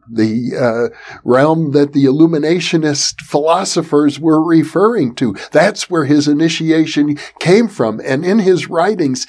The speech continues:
he made it very clear that this has nothing to do with imagination or fantasy, that this was absolutely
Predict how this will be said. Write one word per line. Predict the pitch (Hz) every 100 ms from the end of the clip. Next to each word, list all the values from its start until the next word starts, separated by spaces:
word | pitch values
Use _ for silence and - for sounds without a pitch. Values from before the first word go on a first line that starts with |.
| - -
he | - 180
made | 165 175
it | 165 165
very | 147 190 226 202
clear | - 202 220 175
that | 156 -
this | 175
has | 147 147 139
nothing | 135 165 220 - 120 107
to | 135
do | 127 202 170
with | 123 120
imagination | 131 143 156 156 123 127 135 196 - 104 87 - - -
or | 120 139
fantasy, | 160 170 214 208 - - 101 - - - -
that | 135 -
this | 196 - - -
was | 143 135 -
absolutely | - 185 196 - - - 180 185 160 156 170 - 160 151 147